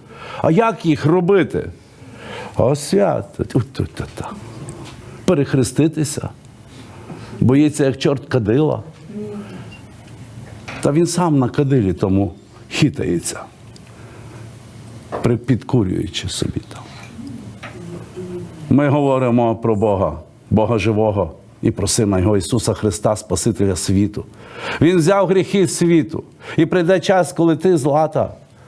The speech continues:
почуєш ці слова і зрозумієш, що тобі треба прийняти Його в своє життя,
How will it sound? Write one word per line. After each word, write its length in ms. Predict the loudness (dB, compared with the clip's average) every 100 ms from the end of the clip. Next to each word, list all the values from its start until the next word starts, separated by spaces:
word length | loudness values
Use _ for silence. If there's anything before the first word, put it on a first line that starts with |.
| -20 -18 -16 -14 -12 -12 -4 0
почуєш 460 | 2 4 4 4
ці 120 | 0
слова 420 | 2 2 4 4 4
і 80 |
зрозумієш, 720 | 4 2 2 4 4 4 2
що 120 | 0 0
тобі 260 | 2 2
треба 320 | 2 2 0
прийняти 580 | 0 2 4 4 2 2
Його 340 | 2 2 0 -6 -20 -12
в 60 | -4
своє 360 | 0 4 4 4
життя, 580 | 0 2 0 0 -2